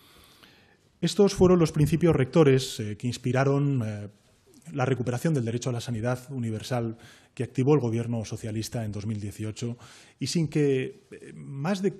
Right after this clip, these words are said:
ochocientas mil personas habrían quedado desprotegidas en plena pandemia.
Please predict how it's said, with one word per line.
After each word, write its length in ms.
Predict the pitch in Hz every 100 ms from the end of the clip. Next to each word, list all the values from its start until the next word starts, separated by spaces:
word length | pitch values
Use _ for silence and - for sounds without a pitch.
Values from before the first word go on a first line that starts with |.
| -
ochocientas 460 | 156 131 131 120
mil 140 | 165 175
personas 520 | 139 - 139 147 -
habrían 360 | - 131 180 185
quedado 320 | 135 139 151
desprotegidas 760 | 131 - 120 110 - 139 147 -
en 120 | 120
plena 240 | 139 156 123
pandemia. 520 | 113 117 113 98